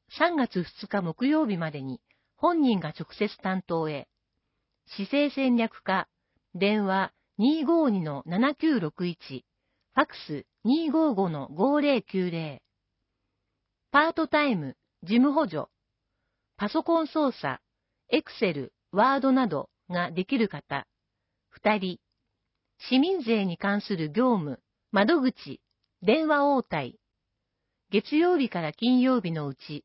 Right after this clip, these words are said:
週三日程度。八時三十分から十七時十五分。勤務日を相談。市役所二階。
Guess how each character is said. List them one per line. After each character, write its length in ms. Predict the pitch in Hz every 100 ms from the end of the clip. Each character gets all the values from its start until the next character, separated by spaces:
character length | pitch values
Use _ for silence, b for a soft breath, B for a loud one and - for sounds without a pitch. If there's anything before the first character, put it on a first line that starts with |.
| -
週 180 | 311 320
三 160 | 214 156
日 160 | -
程 280 | 180 185 165
度。 200 | 135 131 - _ _ _ _ _
八 280 | - - 311
時 120 | 285
三 260 | 226 214
十 140 | 196 208 _
分 200 | 175 156
か 140 | 151
ら 180 | 135 - _
十 240 | 165 226 294
七 260 | 294 294
時 160 | 214 160
十 200 | 208 285
五 140 | 190
分。 320 | 185 151 117 - _ _ _ _ _ _ _ _
勤 240 | 254 320 311
務 140 | 320
日 220 | 175 143 -
を 220 | 285 254
相 260 | 190 170
談。 320 | 160 147 143 131 _ _ _ _ _ _ _ _ -
市 80 | 214
役 240 | 294 -
所 140 | - 185
二 160 | 156
階。 380 | - 160 151 127